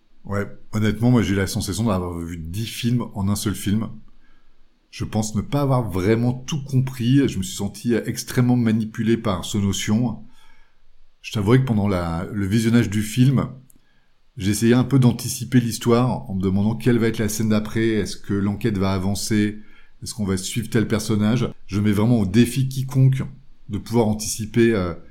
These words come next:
les scènes qui s'enchaînent dans ce film. C'est, euh, totalement, euh,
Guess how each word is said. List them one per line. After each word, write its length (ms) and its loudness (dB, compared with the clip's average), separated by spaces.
les 120 -2
scènes 280 6
qui 160 -6
s'enchaînent 340 2
dans 100 2
ce 140 -4
film. 420 2
C'est, 380 -6
euh, 280 -6
totalement, 680 0
euh, 200 -4